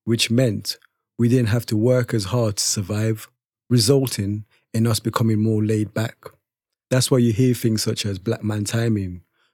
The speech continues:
because we were designed to be more nonchalant. As the ancient Africans had discovered how the brain worked, and as a result, each part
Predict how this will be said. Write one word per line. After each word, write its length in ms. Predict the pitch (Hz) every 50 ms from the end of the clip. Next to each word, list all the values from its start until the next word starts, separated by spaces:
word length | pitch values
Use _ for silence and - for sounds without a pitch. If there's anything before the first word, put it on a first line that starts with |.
| _ -
because 240 | 104 - 117 98 101
we 100 | 127 123
were 140 | 113 113 107
designed 500 | 98 110 104 90 127 120 117 110 101 92
to 60 | -
be 160 | 95 98 101
more 240 | 101 104 104 104 101
nonchalant. 840 | 104 101 107 104 104 101 - 101 95 98 101 104 117 - - - - _ _ _ _ _ _ _ _ _ _ _ _ _ _ _ _ _ _ _ _ _ _ _ _ _ _ _ _ -
As 140 | 147 143 -
the 200 | - 156 - 170
ancient 380 | 170 180 190 175 - 180 170 -
Africans 800 | 170 165 151 - 160 - - 123 107 107 107 104 104 - - - -
had 160 | - 120 110
discovered 760 | 104 107 - - - 131 117 98 101 101 101 101 98 101 98 _
how 180 | _ - 113 110
the 120 | 104 104
brain 340 | 92 104 110 107 104 104 104
worked, 480 | 110 123 123 104 90 - - _ _ - _ _ _ _ _ _ _ _ _ - -
and 100 | 120 123
as 140 | 131 120
a 60 | 139 135
result, 680 | 127 135 123 117 151 151 131 110 104 - - - - _ _ _ _ _ _ _ -
each 300 | 143 147 165 151 - -
part 500 | - 156 139 120 98 - - - -